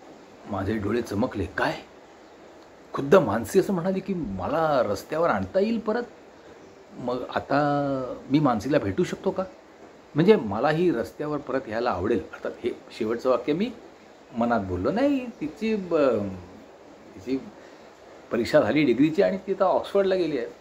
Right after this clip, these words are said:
उच्च शिक्षणासाठी. हां, आता पुढल्या सेमिस्टरला येईल ती एकदा, तेव्हा तुम्ही भेटू शकता." "तुम्ही तिला कधी भेटला नाही का?"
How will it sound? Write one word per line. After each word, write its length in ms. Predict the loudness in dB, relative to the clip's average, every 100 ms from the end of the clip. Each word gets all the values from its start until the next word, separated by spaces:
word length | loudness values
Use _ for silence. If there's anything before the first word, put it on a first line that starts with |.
| -20 -20 -20 -20 -8 -6
उच्च 280 | -4 -6 -6
शिक्षणासाठी. 580 | -4 -4 -2 -4 -8 -10 -14 -20 -6
हां, 100 | -4
आता 220 | -4 -6 -12
पुढल्या 240 | -10 -4 -4
सेमिस्टरला 440 | -4 -2 0 4
येईल 300 | 6 6 4
ती 60 | 0
एकदा, 240 | 0 -2 -4 -14 -20 -20 -20 -20 4
तेव्हा 220 | 6 8 6
तुम्ही 300 | 4 2 2
भेटू 140 | -2
शकता." 180 | -4 -6
"तुम्ही 260 | -6 -6
तिला 120 | -2 -2
कधी 160 | 0
भेटला 260 | 2 2 0
नाही 160 | -2
का?" 80 | -4